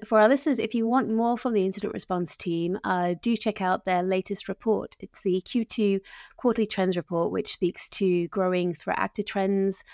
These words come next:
uh, and also tools and tactics. So you can learn about why we're seeing a rise in data theft extortion. Uh, that's one of the key trends.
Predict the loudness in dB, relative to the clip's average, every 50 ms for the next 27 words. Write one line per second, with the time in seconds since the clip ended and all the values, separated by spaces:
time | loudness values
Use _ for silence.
0 | -20 -18 -10 -6 -4 -2 -2 -2 -2 -2 -2 -4 -6 -6 -6 -6 -4 -2 0 0
1 | 0 0 -2 -2 -4 -4 -2 -2 -2 -2 -4 -6 -6 -6 -6 -6 -10 -12 -12 -10
2 | -8 -4 -2 -2 -2 -2 -2 -2 -2 0 2 2 2 2 0 -2 -2 -4 -8 -16
3 | -20 -20 -18 -12 -8 0 4 4 4 4 4 4 6 6 6 6 2 2 0 2
4 | 2 2 0 -2 -2 -2 0 0 0 -2 -2 -4 -4 -4 -4 -2 -2 -2 -2 -4
5 | -4 -4 -4 -6 -4 -4 -6 -4 -4 -8 -8 -8 -8 -6 -2 -2 -2 -2 -2 -2
6 | -2 -2 -2 -2 -2 -4 -4 -4 -4 -4 -4 -4 -6 -4 -4 -4 -4 -4 -4 -4
7 | -6 -4 -4 -4 -2 -2 -2 -2 -4